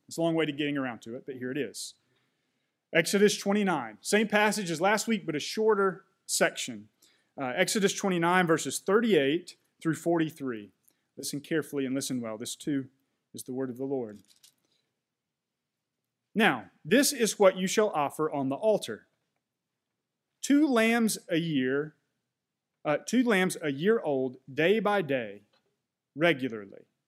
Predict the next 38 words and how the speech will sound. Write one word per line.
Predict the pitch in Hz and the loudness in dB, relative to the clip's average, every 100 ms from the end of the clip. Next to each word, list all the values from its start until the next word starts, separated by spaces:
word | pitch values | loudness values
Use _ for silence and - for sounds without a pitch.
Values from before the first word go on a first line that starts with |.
| _ _ _ - | _ _ _ -2
One | 170 320 | 4 4
lamb | 311 208 196 | 6 4 4
you | 190 | 0
shall | 226 220 | 2 0
offer | 156 147 - 175 | 2 -2 -2 -4
in | 185 180 | -2 0
the | 214 | 4
morning, | 269 269 147 107 _ _ _ _ _ _ _ _ _ _ _ - | 6 6 4 -4 _ _ _ _ _ _ _ _ _ _ _ -10
and | 160 165 | -4 -4
the | 170 | 0
other | 190 254 | 4 4
lamb | 196 175 185 | 4 2 0
you | 175 | 0
shall | 202 185 | -2 -2
offer | 156 - 147 | -4 -2 -4
at | 147 | -4
twilight. | - 175 139 113 98 101 _ _ _ _ _ _ _ _ _ _ _ _ - | -6 -2 -2 -4 -12 -20 _ _ _ _ _ _ _ _ _ _ _ _ -4
And | 160 | 2
with | 170 170 | 2 0
the | |
first | 147 - 180 277 - 170 | -6 -4 2 4 2 -2
lamb, | 147 147 165 | 0 0 0
a | |
tenth | 160 226 240 | 0 -2 -2
seah | - 202 208 214 | -2 2 2 2
of | - | -2
fine | 151 180 214 | -4 -2 -2
flour | 147 135 139 | 0 0 0
mingled | 151 170 196 180 | 0 -2 -2 -4
with | 170 | -6
a | |
quarter | 156 - 208 247 | -6 0 2 2
of | 240 147 | 0 -2
a | 135 | -4
hin | 175 180 | -2 -4
of | 123 | -2
beaten | 151 196 170 170 | -4 -4 -10 -4
oil | 170 202 269 269 | 0 4 2 0